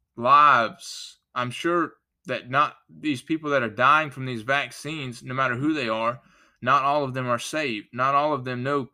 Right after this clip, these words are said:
Jesus Christ as their Lord and Savior. And we have Christians dead to that fact. They don't care, it seems. They just go right along with it.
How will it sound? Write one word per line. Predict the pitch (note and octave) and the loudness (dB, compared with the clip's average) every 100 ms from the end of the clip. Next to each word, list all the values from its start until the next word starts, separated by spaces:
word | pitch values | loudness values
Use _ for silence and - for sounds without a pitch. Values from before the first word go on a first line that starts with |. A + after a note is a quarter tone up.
| C3+ | -10
Jesus | B2 C#3 C3 B2+ | -6 -4 -4 -8
Christ | - C#3+ C#3+ C3+ B2+ | -8 -2 -2 -2 -6
as | |
their | A#2 A#2 | -6 -6
Lord | C3 C3 | -6 -6
and | A#2+ | -8
Savior. | - C#3+ C#3 A2+ - _ _ _ _ _ _ _ _ _ | -10 -10 -10 -12 -18 _ _ _ _ _ _ _ _ _
And | A#2 | -10
we | B2 | -8
have | C3+ - | -8 -8
Christians | D#3 D3+ - A#2 - D#3+ | -6 -6 -8 -12 -14 -10
dead | C3 D3 C#3+ | -4 -2 -4
to | C3 A#2 | -6 -4
that | A2+ - | -4 -6
fact. | - A2+ A2 A#2 | -8 -8 -8 -10
They | |
don't | B2 C3+ - | -8 -8 -8
care, | D3 D3+ A#2+ | -6 -4 -4
it | G#2+ | -8
seems. | - A#2 G#2+ - _ - _ _ _ | -12 -10 -10 -14 _ -20 _ _ _
They | A#2+ | -12
just | A2 | -10
go | G#2+ B2 | -4 -2
right | C3 C#3+ | 2 2
along | D3 D3 D3+ | 2 -2 -2
with | D3 C3+ - | -4 -6 -10
it. | - | -18